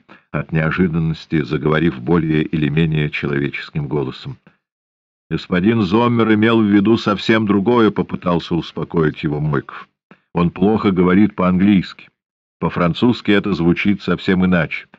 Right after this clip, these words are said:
Это большой комплимент». Рауль отер глаза. Мы с тревогой ждали нового припадка истерики. «Это я-то баба!» — уронил он неожиданно тихим и глубоко оскорбленным голосом.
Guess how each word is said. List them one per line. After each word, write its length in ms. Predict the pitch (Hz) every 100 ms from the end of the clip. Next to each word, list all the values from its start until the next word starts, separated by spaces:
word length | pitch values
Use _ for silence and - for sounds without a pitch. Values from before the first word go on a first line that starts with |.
| _ _
Это 160 | 80 78
большой 400 | 85 82 107 107
комплимент». 880 | 110 104 104 107 107 87 67 - - _ _ _ _ _ _ _ _ -
Рауль 420 | 71 71 95 -
отер 360 | 90 - 85 80
глаза. 460 | 78 76 73 67 - _ _ _ _ _ _ _ -
Мы 220 | 71 73
с 120 | 64 -
тревогой 520 | 73 67 101 90 82
ждали 340 | - 85 87
нового 460 | 80 78 87 85 82
припадка 640 | - 69 78 78 - 80
истерики. 600 | 73 - 69 65 - - _ _ - _ _
«Это 220 | - -
я-то 680 | - - - 95 131 - 175
баба!» — 800 | 165 160 208 170 87 90 67 - _ _ _ _ _ _ _ _
уронил 520 | 87 82 80 82 80
он 140 | 78 76
неожиданно 640 | 78 80 87 78 78 76
тихим 540 | - 110 - - 90 - - - -
и 120 | 80
глубоко 520 | 80 80 76 - 90
оскорбленным 720 | 82 - 80 73 80 73 73
голосом. 520 | 73 78 67 - -